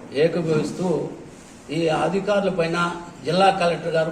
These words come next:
కొత్తగా వచ్చిన జిల్లా కలెక్టర్ గారు పరిశీలించి వెంటనే వాళ్ళపైన దర్యాప్తు చేసి వాళ్ళపైన యాక్షన్ తీసుకోవాలని కూడా మేము డిమాండ్ చేస్తున్నాం. అదేవిధంగా ఈ పలమనేరు ప్రాంతంలో కానీ ఇంకా ఇతర ప్రాంతాల్లో కూడా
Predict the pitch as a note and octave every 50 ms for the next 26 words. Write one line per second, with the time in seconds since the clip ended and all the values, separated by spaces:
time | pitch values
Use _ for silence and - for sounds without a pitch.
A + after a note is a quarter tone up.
0 | - C#3 C3 - E3+ F3 F#3 F3 E3+ E3 - E3 - C#3+ - D3+ D#3 D#3 - D#3
1 | D#3+ D3+ D3 - C#3+ D3 D3 D3 D3 D3+ - - C#3+ D3+ - - F#3 E3+ E3+ D3
2 | D3 D3+ F3 E3+ D#3 C#3 C#3+ - - - - - - - - - D3 F3 G3+ G3+
3 | G3+ G#3+ G#3+ G3 F3+ F3 F3 - E3 F#3 F#3+ F3+ D#3+ D3 D#3 E3 F#3 F3 E3 -
4 | E3 D#3+ D#3 F3+ F#3 F3 D#3 D3 D#3 D#3+ F3+ E3+ D#3 D3 E3 E3+ - F#3 F#3 E3
5 | D#3 D3+ - D3+ D3 D3 C#3+ C#3+ C#3 - - D3+ D3+ E3 D#3 - - - - -
6 | - - - - - - - C3+ D#3 D3+ C#3+ D3 D3 D#3 E3 - D#3 D#3 - F3
7 | D#3+ F3 G3+ A#3+ - - - - - - - - - - - - F#3 A3+ A#3 A3
8 | G#3+ G#3+ G#3 G#3 G#3 G#3+ G3+ F#3 F3+ F3+ - - - - - - - - - -
9 | G#3 G3+ F#3+ - - F3 F#3+ G3+ A3 A3+ A3+ A3+ A3 G3 - F#3+ F#3+ G3 F#3 F#3
10 | F#3 F#3 F#3 F3+ F3 F3 F3 F3+ G3 A3+ A3+ G3 - G#3 G3 F#3 F3+ F3 G3+ G3+
11 | G#3 G3 - F#3+ F#3+ F#3 F#3 F#3+ F3 F3 F3 E3 F3+ F#3 F#3